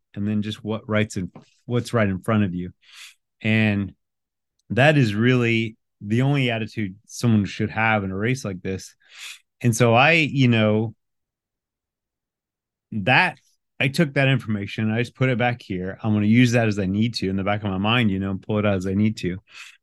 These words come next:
So I got up at, you know, like I said, I got up at two o'clock in the morning, took care of all my stuff, had plenty of time because we're gonna leave about four thirty-ish to drive over. Um, so I had my breakfast around four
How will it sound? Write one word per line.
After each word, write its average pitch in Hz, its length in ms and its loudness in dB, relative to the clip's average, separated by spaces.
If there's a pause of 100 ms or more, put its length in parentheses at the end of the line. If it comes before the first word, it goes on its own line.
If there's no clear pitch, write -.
(200)
So 117 200 4
I 123 80 6
got 190 160 6
up 202 100 4
at, 175 260 4
you 151 140 4
know, 110 160 6
like 117 220 2
I 143 60 4
said, 123 220 2
I 113 60 2
got 135 160 2
up 147 60 -4
at - 80 -6
two 151 160 -2
o'clock 160 260 -2
in 147 80 0
the 117 40 0
morning, 101 380 -6 (800)
took 156 220 2
care 165 120 4
of 135 80 0
all 135 160 2
my 135 140 4
stuff, 104 480 -2
had 101 300 -8
plenty 135 500 2
of 139 180 -2
time 98 520 -4 (640)
because 139 360 4
we're 156 100 0
gonna 185 200 4
leave 156 260 4
about 127 260 0
four 135 320 0
thirty-ish 131 1080 -2 (320)
to - 100 -6
drive 113 340 0
over. 104 440 -4 (540)
Um, 117 360 0
so 139 160 -4
I 135 80 2
had 160 320 2
my 196 140 2
breakfast 120 640 -4
around 107 340 -4
four 107 720 0